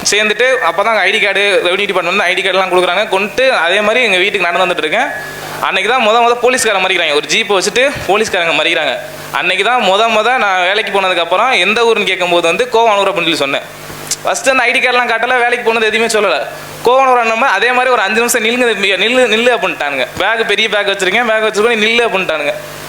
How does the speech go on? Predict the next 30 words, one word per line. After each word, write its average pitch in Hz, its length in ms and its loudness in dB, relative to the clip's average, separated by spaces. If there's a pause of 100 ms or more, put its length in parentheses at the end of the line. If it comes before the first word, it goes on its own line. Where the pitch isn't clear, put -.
(140)
அப்படின்ட்டு 214 300 0
எதுவுமே 233 320 2
பேச 226 260 0
கீச 214 200 0
கிடையாது. 160 320 2
அந்த 156 200 0
ஐடி 214 240 0
கார்டு 190 160 0
இருக்குல்ல, 175 140 -2
அது 160 240 4
ரெவென்யூ 185 340 0
டிபார்ட்மெண்ட் 170 320 -2
அப்படின்னு 151 260 -2
போட்டு 151 140 2
போட்டிருக்க 156 220 -2 (500)
ஐடி 240 260 0
கார்டை 220 200 2
மாத்திரம் 202 260 0
எடுத்து 196 160 -2
காமிச்சோன்னே, 190 480 0 (760)
அப்புறம் 156 580 0
அங்க 143 240 0 (240)
பரிசு 214 300 0
வந்து 214 180 0
சும்மா 202 180 0
சாதாரண 196 320 0
பி 202 180 -2
சி 196 80 0
தான் 196 160 2
மறிச்சாப்புல. 170 580 0